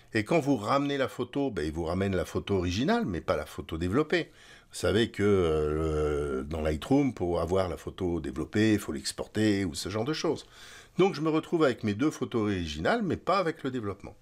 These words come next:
Alors, une première, euh, manière de, euh, changer ça, c'est de demander à Lightroom de garder chez lui,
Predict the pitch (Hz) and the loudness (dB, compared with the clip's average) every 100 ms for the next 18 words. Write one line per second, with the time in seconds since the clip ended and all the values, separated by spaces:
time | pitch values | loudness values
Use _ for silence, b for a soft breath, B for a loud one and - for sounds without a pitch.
0 | B B B B - 180 160 196 - 135 | B B B B 0 2 2 -2 -6 -8
1 | - 180 196 190 180 151 117 85 82 76 | -4 -4 -2 0 2 2 0 -4 -6 -8
2 | 73 95 120 135 143 151 151 143 117 82 | -4 0 2 2 2 2 2 2 0 -2
3 | 87 104 95 85 73 69 65 - - - | -2 2 2 2 0 -6 -8 -10 -6 -4
4 | 87 98 98 - 190 233 _ B B B | -2 -2 -2 0 0 -2 _ B B B
5 | B - 123 110 117 147 147 131 123 - | B -4 0 2 2 2 2 0 -2 0
6 | 95 98 95 - 170 254 226 90 78 87 | 0 0 0 -2 -2 0 0 -2 -4 0
7 | 127 - 92 92 165 - _ _ _ _ | 2 2 -2 -4 -4 -6 _ _ _ _
8 | - - 139 117 92 196 | -8 0 2 2 0 -4